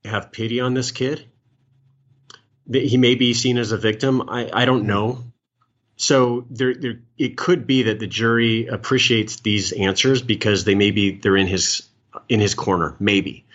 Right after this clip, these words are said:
But normally that kind of behavior on the witness stand sinks your credibility. It,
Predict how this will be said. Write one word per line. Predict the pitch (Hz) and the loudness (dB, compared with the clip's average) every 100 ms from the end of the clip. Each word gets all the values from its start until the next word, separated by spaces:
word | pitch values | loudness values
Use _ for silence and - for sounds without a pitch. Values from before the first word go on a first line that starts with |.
| - - - - - - _ _ _ _ _ _ _ | -20 -20 -20 -20 -20 -20 _ _ _ _ _ _ _
But | 107 175 | -2 2
normally | 131 151 156 120 107 | 4 4 4 2 0
that | 110 - | -2 -4
kind | 117 | -4
of | 104 | -4
behavior | 107 98 104 101 101 104 | -6 -6 -4 -2 -2 -2
on | 110 | -2
the | 98 | -2
witness | 104 104 104 | 0 0 -2
stand | - 101 98 87 | 0 0 0 0
sinks | - 117 110 117 110 | 0 2 2 0 -2
your | 95 | -4
credibility. | - 101 90 98 98 95 90 95 | -4 -4 -2 -2 -2 -2 -2 -2
It, | 139 101 | -2 -4